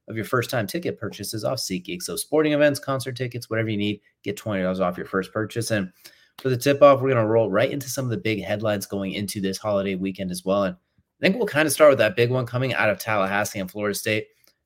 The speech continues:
Jordan Travis, uh, his college career seem-, is coming to an end after a, a gruesome, just a gruesome ankle injury. One that I'm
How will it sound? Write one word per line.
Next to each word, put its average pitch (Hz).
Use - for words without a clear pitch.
Jordan 127
Travis, 143
uh, 123
his 120
college 135
career 131
seem-, 123
is 107
coming 123
to 113
an 117
end 123
after 104
a, 85
a -
gruesome, 87
just 117
a 85
gruesome 95
ankle 92
injury. 92
One 185
that 220
I'm 175